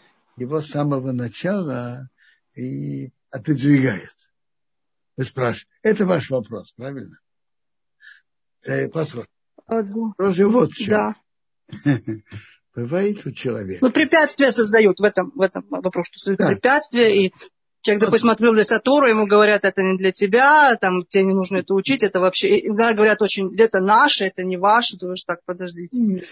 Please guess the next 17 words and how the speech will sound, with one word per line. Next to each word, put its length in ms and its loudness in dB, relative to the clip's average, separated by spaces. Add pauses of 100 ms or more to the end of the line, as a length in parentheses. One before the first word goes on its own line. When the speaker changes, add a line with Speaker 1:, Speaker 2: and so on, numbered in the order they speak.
(380)
Speaker 1:
смотрите. 520 -4
Speaker 2:
И 40 2
тогда 420 2
вспоминаешь 420 2
коммунизм, 640 4
думаешь, 260 -2
мы 100 -8
же 100 -12
все 340 0 (320)
братья 420 -6
все-таки, 380 -16 (500)
все 200 -14
трудимся 440 -6
вместе 320 -12
к 60 -16
одной 180 -12
цели. 220 -14